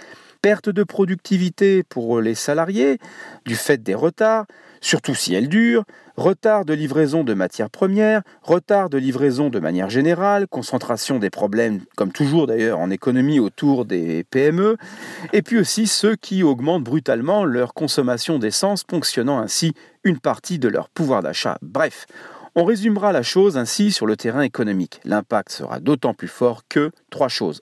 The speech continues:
Un, le nombre de jours de grève est élevé. Deux, les acteurs économiques de la mobilité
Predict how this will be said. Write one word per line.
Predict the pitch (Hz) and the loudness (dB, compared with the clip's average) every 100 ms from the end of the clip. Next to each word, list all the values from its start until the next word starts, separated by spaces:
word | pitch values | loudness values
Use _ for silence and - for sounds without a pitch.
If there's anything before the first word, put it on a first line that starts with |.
| - | -4
Un, | 160 - _ _ _ | -2 -4 _ _ _
le | - 90 | -2 0
nombre | 95 87 87 | 0 0 -2
de | 92 | -2
jours | 92 107 82 | -2 -2 -2
de | 87 | -4
grève | 90 92 82 | -2 -2 -2
est | - | -2
élevé. | 131 147 196 - _ - | 0 2 2 0 _ -2
Deux, | 127 175 - - - | 4 4 2 -14 -8
les | 98 104 | -4 0
acteurs | 131 - 160 | -2 0 0
économiques | 127 139 127 127 139 123 | 0 0 2 4 2 2
de | 107 | 0
la | 90 | 0
mobilité | 101 110 113 107 104 120 104 | 0 0 0 -2 -2 0 0